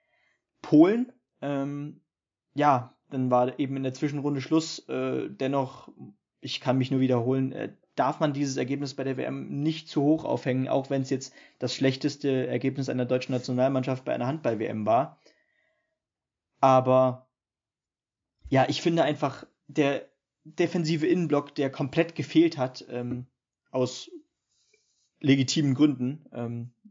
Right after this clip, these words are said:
nämlich einfach, weil man dieses, äh, diese W M nicht, äh, verantworten wollte, wie, äh, ich glaub, äh, Patrick Wiencheck und, äh, Hendrik Pekler sagten.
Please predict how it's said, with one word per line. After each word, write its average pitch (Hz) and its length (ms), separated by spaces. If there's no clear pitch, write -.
nämlich 123 320
einfach, 120 200
weil 120 120
man 120 260
dieses, 120 380
äh, 120 260
diese 127 200
W 131 80
M 135 140
nicht, - 360
äh, 104 240
verantworten 127 600
wollte, 120 400
wie, 117 380
äh, 113 360
ich - 140
glaub, 120 280
äh, 120 180
Patrick 123 460
Wiencheck 139 320
und, 120 300
äh, 123 380
Hendrik 127 340
Pekler 131 380
sagten. 120 440